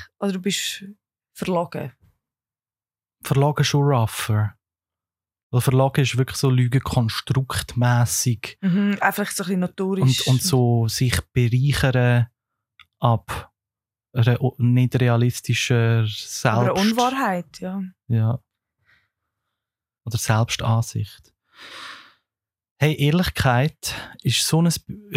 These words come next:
Speaker 2: riesen Topic, dass wir vielleicht auch noch ein anderes Mal über das reden. Aber was ich auch noch unbedingt anhitten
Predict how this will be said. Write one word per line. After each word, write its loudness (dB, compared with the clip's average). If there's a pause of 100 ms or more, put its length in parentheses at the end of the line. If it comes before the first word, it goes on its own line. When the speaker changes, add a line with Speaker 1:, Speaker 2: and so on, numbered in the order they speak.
Speaker 2:
riesen 2
Topic, -2 (460)
dass -4
wir 4
vielleicht -2
auch 2
noch 0
ein -4
anderes 0
Mal 2
über -2
das -4
reden. 0 (220)
Aber 2 (600)
was 2
ich -2
auch 4
noch 2
unbedingt 0 (220)
anhitten 0